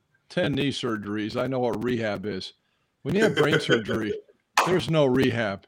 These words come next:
Speaker 1: You either get better or
Speaker 2: Oh.
Speaker 1: you don't. There's, you can't
Speaker 2: Jeez.
Speaker 1: do an exercise for your brain. A-, and, um, the key, hon-, honestly, the key for me is I had a great, great surgeon. The guy actually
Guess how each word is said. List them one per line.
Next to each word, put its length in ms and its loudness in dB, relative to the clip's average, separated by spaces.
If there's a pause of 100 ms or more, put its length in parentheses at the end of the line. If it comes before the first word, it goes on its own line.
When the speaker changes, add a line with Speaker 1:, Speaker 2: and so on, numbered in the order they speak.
(160)
Speaker 1:
You 180 -2
either 180 2
get 220 0
better 220 2
or 100 2
Speaker 2:
Oh. 40 -2
Speaker 1:
you 100 -4
don't. 320 -8 (680)
There's, 260 0
you 80 0
can't 320 2
Speaker 2:
Jeez. 20 -4 (140)
Speaker 1:
do 40 6
an 60 4
exercise 640 0
for 140 -10
your 100 -4
brain. 380 -6 (760)
A-, 260 -6 (100)
and, 340 -4 (460)
um, 380 -6 (1400)
the 140 -4
key, 360 -2
hon-, 280 0
honestly, 500 0
the 80 2
key 200 0
for 160 -2
me 160 0
is 140 -2
I 100 2
had 140 -4
a 60 -6
great, 440 -6
great 300 -6
surgeon. 400 -8
The 100 -6
guy 220 6
actually 580 0